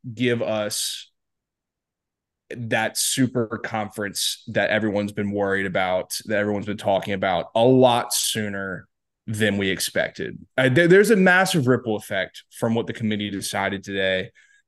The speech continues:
And it's just really, really unfortunate that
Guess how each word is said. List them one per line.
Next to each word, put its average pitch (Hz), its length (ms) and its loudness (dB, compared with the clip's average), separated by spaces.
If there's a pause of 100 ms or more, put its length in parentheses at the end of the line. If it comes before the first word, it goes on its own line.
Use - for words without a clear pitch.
(120)
And 113 500 2
it's 131 180 0
just 202 240 0
really, 147 560 4
really 127 300 2
unfortunate 110 960 -6 (540)
that 107 760 0